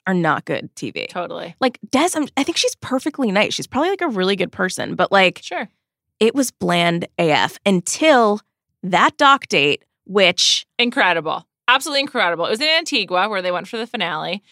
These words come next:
Speaker 2: She was gonna pick him. She was so much more into Brooks than anyone else. It was just, like,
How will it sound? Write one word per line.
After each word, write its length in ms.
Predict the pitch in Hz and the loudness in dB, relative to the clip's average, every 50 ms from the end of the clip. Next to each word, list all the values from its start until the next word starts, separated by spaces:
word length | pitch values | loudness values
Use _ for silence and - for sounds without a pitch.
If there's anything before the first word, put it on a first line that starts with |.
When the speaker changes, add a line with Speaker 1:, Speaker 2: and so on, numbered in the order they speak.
| _ _ - | _ _ -12
Speaker 2:
She 260 | - - - 359 349 | -6 -2 0 0 0
was 200 | 339 381 370 269 | 2 0 -2 -2
gonna 300 | 214 247 226 247 262 247 202 | 0 0 2 2 2 0 -2
pick 240 | - 208 208 - | -4 -8 -8 -8
him. 160 | - 139 - - | -10 -12 -10 -8
She 180 | - - 254 254 | -8 -6 -6 -6
was 140 | 240 226 | -6 -6
so 220 | - - - 240 240 | -6 -4 -2 -2 -2
much 180 | 269 294 - | -2 -4 -6
more 140 | 311 294 285 | -4 -4 -2
into 120 | 277 277 254 | -2 -2 -4
Brooks 280 | 208 196 180 165 - - | -2 -2 -2 -2 -4 -6
than 140 | 185 175 - | -8 -6 -6
anyone 280 | 180 185 180 180 175 | -6 -6 -4 -4 -4
else. 240 | 151 135 - - - - | -2 -4 -4 -4 -4 -6
It 80 | 196 | -4
was 140 | 196 196 190 | -4 -4 -6
just, 220 | - - 247 - - | -4 -6 -6 -4 -2
like, 220 | 226 190 165 - | 0 0 -2 -2